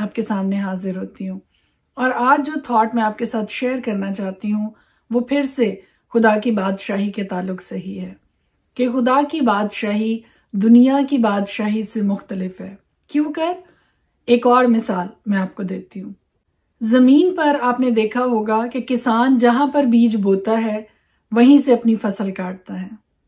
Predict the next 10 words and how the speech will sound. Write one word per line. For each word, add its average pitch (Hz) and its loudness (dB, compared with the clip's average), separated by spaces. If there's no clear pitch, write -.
और 240 6
ये 262 6
मौजज़ा 269 4
किसी 285 -2
ने 311 -2
नहीं 269 6
देखा 214 0
होगा 208 0
कि 254 4
उसने 254 2